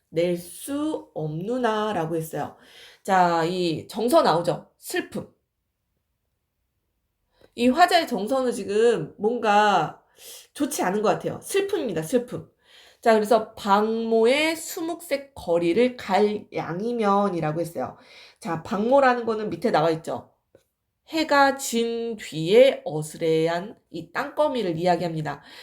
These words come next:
그러니까 해가 지고 난 다음에 어둑어둑해지는 그 시간을 이야기하는 거 있죠. 그 시간에 수묵색 거리라고 했어요. 자, 지금 시각적 이미지 잘 드러나는데, 시각적 이미지 드러나는데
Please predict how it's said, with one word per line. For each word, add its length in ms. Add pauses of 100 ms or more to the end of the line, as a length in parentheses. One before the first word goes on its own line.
(120)
그러니까 220
해가 320
지고 400
난 200
다음에 460 (260)
어둑어둑해지는 1200
그 420 (920)
시간을 600
이야기하는 440
거 120
있죠. 340 (400)
그 200
시간에 760
수묵색 680
거리라고 580
했어요. 360
자, 140
지금 480 (140)
시각적 480
이미지 300
잘 220
드러나는데, 840 (1800)
시각적 400
이미지 280
드러나는데 680